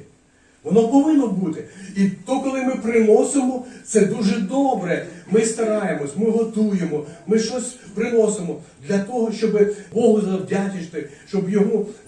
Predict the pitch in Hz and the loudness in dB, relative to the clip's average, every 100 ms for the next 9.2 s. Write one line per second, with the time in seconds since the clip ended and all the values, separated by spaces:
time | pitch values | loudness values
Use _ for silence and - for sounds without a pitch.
0 | 185 190 220 220 208 - 185 180 180 - | -2 0 0 -2 -4 -4 -4 -4 -4 -8
1 | - - - 170 175 - - _ _ _ | -12 -18 -12 -6 -4 -6 -14 _ _ _
2 | _ _ 214 202 220 220 247 247 247 220 | _ _ -2 -2 -2 -2 0 2 2 -2
3 | 190 175 170 170 139 135 - _ _ _ | -4 -4 -4 -8 -8 -14 -20 _ _ _
4 | _ - 165 - - - _ - 170 170 | _ -12 -10 -10 -14 -20 _ -2 -2 0
5 | 208 233 185 - - - 156 151 135 - | 0 0 -2 -8 -16 -8 -4 -2 -4 -8
6 | - _ _ 208 - - - 226 196 147 | -20 _ _ -2 -2 -4 -10 -6 -4 -4
7 | 147 143 - _ - 170 170 180 175 185 | -6 -8 -14 _ -10 -6 -4 -4 -4 -4
8 | 160 139 - - _ _ - 196 170 175 | -6 -6 -14 -18 _ _ -6 -2 -2 -2
9 | 226 262 | -2 -4